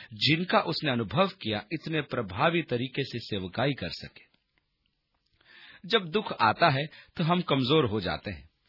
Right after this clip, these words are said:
आपको याद होगा, जब यीशु ने शिष्यों को बताना आरंभ किया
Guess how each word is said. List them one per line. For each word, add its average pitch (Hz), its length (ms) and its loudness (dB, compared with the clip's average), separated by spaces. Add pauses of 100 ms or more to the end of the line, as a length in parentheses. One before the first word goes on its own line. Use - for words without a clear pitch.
(320)
आपको 143 260 4
याद 123 260 4
होगा, 110 340 -4
जब 107 220 -4
यीशु 143 340 -2
ने 147 60 -2
शिष्यों 135 420 0
को 135 120 -8
बताना 131 340 -2
आरंभ 123 440 -2
किया 92 360 -8